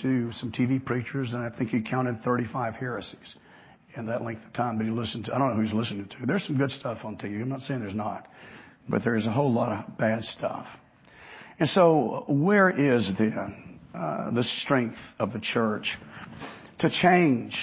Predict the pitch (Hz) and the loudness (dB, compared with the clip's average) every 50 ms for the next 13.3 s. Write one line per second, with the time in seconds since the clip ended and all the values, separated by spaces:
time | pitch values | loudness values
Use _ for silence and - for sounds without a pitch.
0 | - - - - 135 - - - 131 131 131 120 107 - 110 - - _ _ _ | -8 -8 -6 -4 -4 -4 0 0 2 2 2 0 -4 -8 -12 -18 -20 _ _ _
1 | _ _ - - - - - - 208 214 233 - - - 139 - - - 135 135 | _ _ -20 -20 -20 -20 -8 -2 0 0 0 0 0 0 0 0 6 6 6 8
2 | 143 139 107 98 95 - 98 - - 117 113 110 92 - - - - - - 196 | 8 4 2 -2 -6 -8 -8 -4 -2 -2 -2 -2 -4 -6 -10 -8 -8 -4 0 0
3 | 185 120 110 - - - - - - - _ - - - - - - - - - | 0 0 -2 -6 -10 -12 -10 -10 -12 -12 _ -20 -20 -20 -20 -20 -20 -20 -20 -20
4 | - _ - - - - - 151 151 139 - - 117 117 113 - - - 139 127 | -20 _ -16 -16 -10 -4 0 0 0 0 0 -2 -4 -4 -4 -4 -2 2 2 2
5 | 123 123 - 120 117 120 120 123 123 113 - - 139 123 113 107 110 107 110 113 | 2 2 -4 -6 -2 -2 -2 -2 -2 -6 -10 -10 -10 -10 -8 -8 -8 -4 2 4
6 | 123 131 131 117 107 - - - - - - - _ _ _ _ - - - _ | 6 6 6 4 0 -6 -12 -18 -20 -20 -20 -20 _ _ _ _ -20 -20 -20 _
7 | _ _ _ _ - - - - _ - 143 131 139 147 135 131 165 180 165 151 | _ _ _ _ -20 -20 -20 -18 _ -6 -4 -2 -2 -2 0 2 4 4 6 4
8 | 139 - - 139 139 135 127 123 110 - - - - - - 113 95 107 104 98 | 4 4 2 4 4 6 6 4 4 0 -2 -6 -8 -8 -6 0 2 4 4 4
9 | 95 - - - - - - - - - _ _ _ - - - - - - - | 2 0 -4 -6 -8 -8 -8 -10 -16 -20 _ _ _ -20 -20 -20 -20 -20 -20 -20
10 | - _ - 151 170 170 165 165 156 151 - - 151 143 139 139 139 139 143 147 | -20 _ 4 6 8 10 10 10 8 6 6 6 4 6 6 6 6 4 2 2
11 | 139 131 139 151 - 143 147 147 147 147 147 143 131 - - - 139 120 123 123 | 4 4 4 4 4 4 4 6 6 6 6 6 4 2 0 0 2 4 4 4
12 | 120 123 135 131 - - - 120 120 123 113 - - - - - 151 151 139 120 | 4 2 0 -2 -6 -4 0 0 0 2 0 -2 -4 -4 0 2 4 4 4 2
13 | 120 - - 95 - | 0 -6 -10 -14 -14